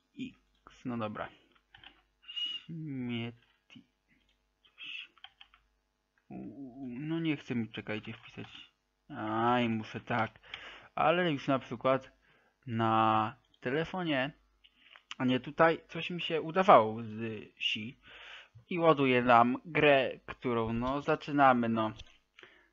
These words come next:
Kariera, no, od czego zaczęliśmy? No, niby były te gry proste, ale no jednak weźmiemy. Oczywiście wam pokażę, y, bo są punkty takie, tu mamy na przykład wymagane punkty trzy,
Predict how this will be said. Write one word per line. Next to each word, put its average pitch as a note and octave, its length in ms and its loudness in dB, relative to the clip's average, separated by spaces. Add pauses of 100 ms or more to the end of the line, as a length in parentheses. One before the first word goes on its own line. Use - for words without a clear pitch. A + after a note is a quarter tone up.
(120)
Kariera, C3+ 580 10
no, B2+ 360 2 (560)
od - 160 -4
czego E3+ 260 2
zaczęliśmy? D3+ 680 2
No, A#2+ 240 4
niby C#3+ 320 2
były C3+ 380 4
te A#2+ 140 0
gry B2 260 2
proste, B2+ 580 0
ale F3 260 6
no E3 160 6
jednak C#3 380 4
weźmiemy. B2+ 460 0 (600)
Oczywiście D#3+ 600 -2
wam C#3 200 6
pokażę, B2+ 540 6 (480)
y, C#3 240 6
bo F3 160 -2
są F#3 240 0
punkty C#3 440 0
takie, A#2+ 320 -2
tu C3+ 120 -10
mamy C3 280 4
na B2 120 4
przykład A#2 400 -6
wymagane C#3 600 6
punkty A2+ 760 -8
trzy, - 920 -6